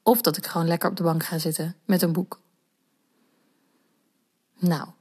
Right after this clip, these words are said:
toch nog een wijze les, zo in deze bijeenraapsel van verschillende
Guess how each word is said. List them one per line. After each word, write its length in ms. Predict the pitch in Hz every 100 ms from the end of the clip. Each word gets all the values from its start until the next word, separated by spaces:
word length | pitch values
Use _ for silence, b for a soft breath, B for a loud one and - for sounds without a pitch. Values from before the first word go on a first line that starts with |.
| _ _ _ _
toch 280 | - 302 -
nog 300 | 320 311 -
een 140 | 269
wijze 340 | 247 269 269 233
les, 360 | 277 247 -
zo 600 | 302 - - 185 180 190 -
in 180 | 196 185
deze 680 | 170 175 170 170 160 160 170 _ _ _ _ _
bijeenraapsel 1000 | 190 185 - 202 202 185 185 190 - 175
van 180 | 175 165
verschillende 840 | 180 170 202 190 175 170 165 175